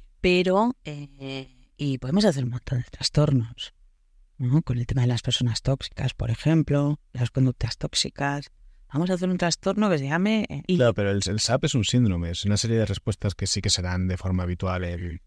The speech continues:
Speaker 1: Sí, pero está articulado de manera que, ah, que no valora, que el trastorno no se val-, que no, no existe un trastorno. Existe un montón de circunstancias concausales en las que puede ocurrir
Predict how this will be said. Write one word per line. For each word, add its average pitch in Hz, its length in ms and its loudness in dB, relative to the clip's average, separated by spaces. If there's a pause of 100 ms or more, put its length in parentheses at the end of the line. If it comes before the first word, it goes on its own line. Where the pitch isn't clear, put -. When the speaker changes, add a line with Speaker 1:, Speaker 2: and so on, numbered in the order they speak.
(520)
Speaker 1:
Sí, 196 260 2
pero 170 140 2
está 190 340 -2
articulado 175 520 -2
de 165 100 0
manera 160 540 -2 (100)
que, 135 420 -6
ah, 123 560 -8 (400)
que 165 160 0
no 165 260 0
valora, 151 460 0
que - 140 -4
el 147 80 -4
trastorno 165 500 -2
no 160 140 0
se 143 120 -2
val-, 139 220 -4
que 160 300 0
no, 165 240 4
no 165 180 4
existe 143 380 0
un 113 80 -4
trastorno. - 680 -4
Existe - 320 -2
un 160 80 6
montón 143 420 2
de 139 120 4
circunstancias 139 760 0
concausales 147 920 0 (440)
en 131 120 -4
las 127 140 -2
que - 140 -6
puede 139 240 2
ocurrir 151 560 -2